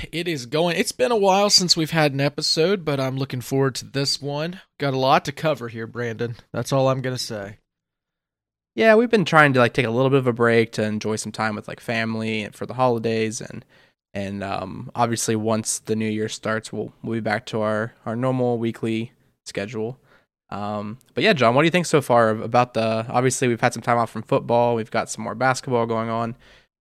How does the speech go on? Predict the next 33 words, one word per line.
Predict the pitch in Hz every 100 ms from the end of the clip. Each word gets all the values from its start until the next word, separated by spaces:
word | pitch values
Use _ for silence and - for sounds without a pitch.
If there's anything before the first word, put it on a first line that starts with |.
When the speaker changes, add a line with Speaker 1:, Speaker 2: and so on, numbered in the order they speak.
| _ -
Speaker 2:
Uh, | 95 104 104
overall, | 131 135 143 139 131 131
so | - 123
far, | - 117 113
what | 113
do |
you | 113
think? | - 55 - - _ _ _ _ _ _ _ _ _ _ _ _ -
Speaker 1:
Uh, | 196 -
look, | 214 147
it's, | - 185 - - _ _ _ _
it's | 165 156
what, | 139 175 214 208 - _ -
it's | 139
what | 175
we | 165
thought | 135 143 123
it | 110
would | 107
be, | 95 73 - _ -
right? | 127 127 -
It's | 127 -
gonna | 180 185
be | 156 160
rough | 139 147 143
without | 131 135 120
your | 120
best | 127 -
players. | - 165 160 156 135
We | 131
already | 131 120
knew | 117 143 151
that. | 139 131